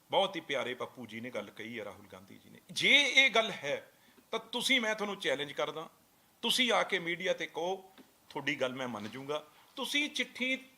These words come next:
ਲਿਖ ਕੇ, ਖੜਗੇ ਸਾਹਿਬ, ਟੋਟਲ ਇਸ ਗੱਲ ਨੂੰ ਕੋਸ਼ਿਸ਼ ਕੀਤੀ ਹੈ ਬਦਲਣ ਦੀ,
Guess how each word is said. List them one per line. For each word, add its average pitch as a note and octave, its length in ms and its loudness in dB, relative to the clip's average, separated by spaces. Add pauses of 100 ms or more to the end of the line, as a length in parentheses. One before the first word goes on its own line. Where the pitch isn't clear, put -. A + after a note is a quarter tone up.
(120)
ਲਿਖ E3+ 420 4
ਕੇ, F3+ 240 -2 (760)
ਖੜਗੇ F3 280 -2
ਸਾਹਿਬ, A#3 220 0 (100)
ਟੋਟਲ A3+ 480 0 (1000)
ਇਸ - 480 4 (280)
ਗੱਲ E3+ 200 4
ਨੂੰ F3+ 220 0 (420)
ਕੋਸ਼ਿਸ਼ B3+ 420 8
ਕੀਤੀ G3 300 0
ਹੈ F3+ 60 6
ਬਦਲਣ B2 280 0
ਦੀ, A2+ 200 -12